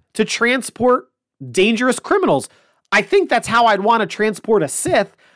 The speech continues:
I'd wanna stun the shit out of him, pump him full of sedatives, and put him in carbonite, not handcuffs. Are you kidding me? So obviously,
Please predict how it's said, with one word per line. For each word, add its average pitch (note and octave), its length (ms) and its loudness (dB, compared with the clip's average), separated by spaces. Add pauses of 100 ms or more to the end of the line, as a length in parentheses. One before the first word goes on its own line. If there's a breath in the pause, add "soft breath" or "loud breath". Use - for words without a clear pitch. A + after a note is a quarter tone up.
(180 soft breath)
I'd G3+ 140 2
wanna G#3 220 0
stun A3+ 340 -2
the E4 80 -4
shit G3 240 -2
out D#3 160 2
of D#3 60 -6
him, G3 180 -4 (320 soft breath)
pump B3+ 240 0
him C#4 120 0
full B3+ 200 2
of C4 60 -2
sedatives, F3 520 0 (200)
and F#3+ 120 -8
put C4 140 0
him F4 60 0
in D4+ 100 0
carbonite, B3+ 560 0 (240 soft breath)
not G4 320 -2
handcuffs. A#3+ 1160 -2 (180)
Are - 20 4
you E4+ 120 4
kidding E4 340 0
me? G#4+ 320 2 (1700 loud breath)
So A3 140 2
obviously, A#3 720 2